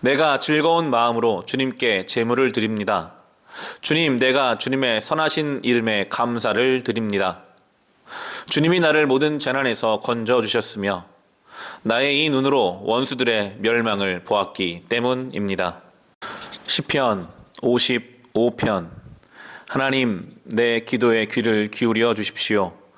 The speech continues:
나의 간구를 외면하지 말아 주십시오. 나를 굽어보시고 응답하여 주십시오. 한 맺힌 탄식을 가눌 이 길이 없어서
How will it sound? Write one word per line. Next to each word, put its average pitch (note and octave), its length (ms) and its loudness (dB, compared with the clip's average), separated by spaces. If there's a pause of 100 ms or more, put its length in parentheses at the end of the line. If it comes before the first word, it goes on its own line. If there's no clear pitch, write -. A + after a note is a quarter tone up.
(540)
나의 A2+ 280 2
간구를 A#2+ 720 0
외면하지 A2+ 560 0
말아 G#2 300 0
주십시오. F#2+ 540 -4 (880)
나를 B2 300 2
굽어보시고 A2+ 880 0
응답하여 A#2+ 720 0
주십시오. G2 580 -2 (560)
한 D3 280 -2
맺힌 C3 500 0
탄식을 A2 640 0
가눌 A2 480 -2
이 A#2 160 0
길이 B2+ 380 0
없어서 F#2+ 680 -2